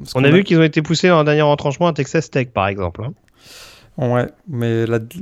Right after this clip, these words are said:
Speaker 1: ouais, le backfield défensif de Texas, euh, on en a parlé <laughs> légèrement tout à, <laughs> tout à l'heure. Euh, il... Voilà, il... ça reste solide, hein, dans la boîte, mais alors, euh,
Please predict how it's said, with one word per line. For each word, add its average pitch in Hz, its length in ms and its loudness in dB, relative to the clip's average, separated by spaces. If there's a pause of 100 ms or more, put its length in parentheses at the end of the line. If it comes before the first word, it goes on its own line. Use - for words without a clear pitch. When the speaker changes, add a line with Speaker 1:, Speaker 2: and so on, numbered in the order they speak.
(220)
Speaker 1:
ouais, 156 160 -4
le 135 80 -4
backfield 143 420 0
défensif 151 500 -2
de 127 120 -2
Texas, - 560 -4
euh, 110 180 0
on 110 200 0
en 117 100 2
a 120 80 4
parlé 139 260 4
<laughs> - 0 -
légèrement 135 380 2
tout - 180 -6
à, - 480 2
<laughs> - 0 -
tout - 160 -2
à 151 60 2
l'heure. 156 240 0 (800)
Euh, 120 580 2
il... - 360 -12 (120)
Voilà, 139 220 0
il... 113 80 -2
ça - 400 -6
reste 185 180 -2
solide, 208 400 2
hein, 156 80 2
dans 151 100 -2
la 143 120 0
boîte, 170 380 0
mais 123 100 -4
alors, 117 220 -2
euh, 110 280 -6